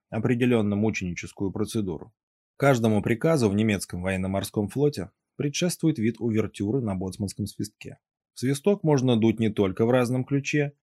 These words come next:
но и высвистывать собственные вариации, вибрируя языком. Прежде чем мы действительно вставали, он постепенно доходил до крещендо, начиная мягко и доводя свой наигрыш до кульминации.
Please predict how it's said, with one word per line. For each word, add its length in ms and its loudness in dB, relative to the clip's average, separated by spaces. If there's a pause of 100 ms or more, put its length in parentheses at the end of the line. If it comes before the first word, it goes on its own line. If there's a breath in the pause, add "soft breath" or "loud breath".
(160)
но 280 2
и 60 6
высвистывать 680 0
собственные 600 0
вариации, 640 -4
вибрируя 500 -2
языком. 560 -8 (540)
Прежде 340 0
чем 200 2
мы 120 4
действительно 640 0
вставали, 600 0 (300)
он 180 0
постепенно 640 0
доходил 460 0
до 140 0
крещендо, 720 -2 (240)
начиная 500 -4
мягко 500 -6 (280)
и 80 -2
доводя 360 2
свой 220 0
наигрыш 460 2
до 120 2
кульминации. 720 -2